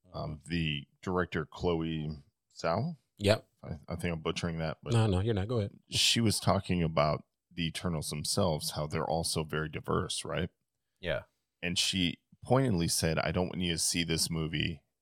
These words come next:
Speaker 1: and be like, 'Oh, hey, that one's from China, that one's from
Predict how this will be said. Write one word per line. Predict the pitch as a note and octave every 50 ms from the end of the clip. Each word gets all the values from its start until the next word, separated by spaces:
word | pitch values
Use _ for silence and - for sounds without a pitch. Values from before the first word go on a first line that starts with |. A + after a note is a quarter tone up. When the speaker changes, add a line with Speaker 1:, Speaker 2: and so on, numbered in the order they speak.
| _ -
Speaker 1:
and | E2 D#2+
be | E2 D#2+
like, | D#2+ E2 E2+ - -
'Oh, | G#2+ A2 G#2+ G#2
hey, | F#2+ G2 A2 G2+
that | F2 - F#2+ G2 G#2 -
one's | G2+ F#2 E2+ D#2+ -
from | - F2+ E2
China, | - - - - G2+ G2+ G2 F#2 F2 D#2 D2+ D2+ D2 D#2 D#2+
that | - F#2+ G2+ F#2
one's | A#1+ E2 F2 F2+ E2+ -
from | - - - D#2+ D#2 D2+ D2+ E2 E2